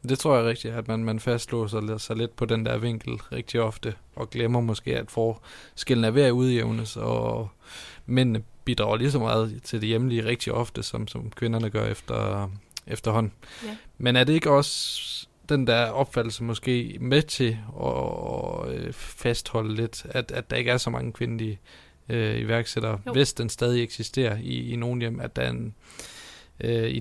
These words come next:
Speaker 1: idé om, at, at kvinderne skal primært stå for,
Speaker 2: Jo.
Speaker 1: for det huslige og det hjemlige,
Speaker 2: Ja.
Speaker 1: og så kan det være rigtig svært. Nu er du mødt af fordommene rigtig ofte. Hvordan får du det til at fungere? Så
Speaker 2: Ja.
Speaker 1: fortæller du, at
Speaker 2: Ja.
Speaker 1: det er faktisk ikke så stor en udfordring
Speaker 2: Nej.
Speaker 1: igen.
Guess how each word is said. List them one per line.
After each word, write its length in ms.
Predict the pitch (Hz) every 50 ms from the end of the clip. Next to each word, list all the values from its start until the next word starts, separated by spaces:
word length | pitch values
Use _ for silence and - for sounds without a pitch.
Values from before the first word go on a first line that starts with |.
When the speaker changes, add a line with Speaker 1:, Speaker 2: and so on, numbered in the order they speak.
| 107 135
Speaker 1:
idé 120 | 131 127
om, 160 | 120 117 131 139
at, 160 | 135 131 -
at 160 | 127 127 -
kvinderne 400 | - - 127 123 131 127 120 110
skal 260 | - - - 127 123
primært 480 | - - - - 135 127 120 110 107 -
stå 240 | - - 120 120 110
for, 280 | - - 113 110 107 107
Speaker 2:
Jo. 60 | 107
Speaker 1:
for 160 | - - 117
det 120 | 110 110
huslige 340 | 104 113 113 107 - 120 113
og 60 | 107
det 80 | 113 110
hjemlige, 380 | 110 110 110 117 113 110 107 -
Speaker 2:
Ja. 60 | -
Speaker 1:
og 80 | 117 107
så 120 | - 131
kan 160 | - - 117
det 100 | - -
være 140 | 123 123 117
rigtig 280 | 120 120 - - 113 107
svært. 340 | - 113 117 113 - - -
Nu 120 | 127 127
er 40 | 123
du 180 | 120 120 123 117
mødt 320 | 117 113 110 113 - - -
af 340 | - - - 117 113 107
fordommene 420 | - 120 117 113 110 110 107 107 113
rigtig 240 | 113 117 - - -
ofte. 80 | 131 127
Hvordan 300 | 117 107 123 117 120 -
får 80 | 120
du 60 | 113
det 60 | 107 -
til 100 | - 117
at 60 | 113
fungere? 460 | - - 117 113 110 113 104 98 104
Så 120 | 107 117 110 101
Speaker 2:
Ja. 60 | 202
Speaker 1:
fortæller 260 | 95 120 117 107 104
du, 140 | 101 113 113
at 220 | 127 - - - - - - -
Speaker 2:
Ja. 80 | 202 180 - - - - - - - - -
Speaker 1:
det 240 | 113 113 107 104 110 -
er 80 | 120
faktisk 280 | 113 - 113 110 107 110
ikke 180 | 117 - -
så 80 | - 120
stor 200 | 113 - 120 120
en 80 | 113 117
udfordring 400 | 120 117 - 120 117 113 110 110
Speaker 2:
Nej. 80 | 110 110
Speaker 1:
igen. 180 | 139 139 151